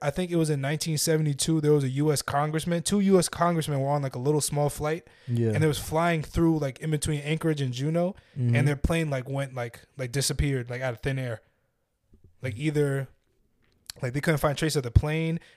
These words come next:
Speaker 1: and they couldn't find the two congressmen. And they think, like, there's, like, a vortex or some shit that's, like, bringing people to different dimensions or something like that. And then there's also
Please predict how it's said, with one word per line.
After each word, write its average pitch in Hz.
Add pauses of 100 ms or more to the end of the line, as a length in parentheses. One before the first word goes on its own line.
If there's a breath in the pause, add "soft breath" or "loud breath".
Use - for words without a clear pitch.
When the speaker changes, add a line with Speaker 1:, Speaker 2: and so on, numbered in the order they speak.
Speaker 1:
and 135
they 135
couldn't 151
find 139
the 123
two 151
congressmen. 123 (580)
And 139
they 147
think, 151
like, 123 (160)
there's, 135
like, 131
a 113
vortex 131
or 131
some 131
shit 120
that's, 117
like, 117 (360)
bringing 147
people 131
to 117
different 131
dimensions 123
or 117
something 117
like 107
that. 110 (520 soft breath)
And 139
then 156
there's 143
also 147